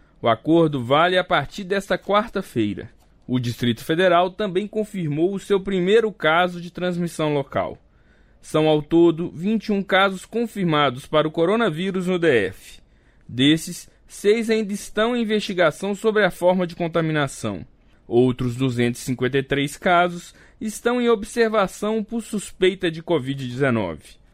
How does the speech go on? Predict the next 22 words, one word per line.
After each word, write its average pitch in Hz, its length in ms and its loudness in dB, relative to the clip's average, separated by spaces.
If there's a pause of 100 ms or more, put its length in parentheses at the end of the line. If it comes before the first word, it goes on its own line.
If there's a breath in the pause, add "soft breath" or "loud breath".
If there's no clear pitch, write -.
(120)
O 113 100 -2
Procon 127 460 2
notificou 160 680 0
nesta 202 380 0
terça-feira 185 880 0
oitenta 214 520 0
e 214 60 4
nove 147 280 2
farmácias 190 840 -2 (280 soft breath)
suspeitas 233 760 0
de 220 80 0
aumento 202 520 2
abusivo 196 720 -2
de 180 100 -2
preços 196 540 0
de 175 100 -8
produtos 170 640 -4
para 240 280 2
a 220 40 -2
prevenção 202 580 0
do 196 120 -6
coronavírus, 180 840 0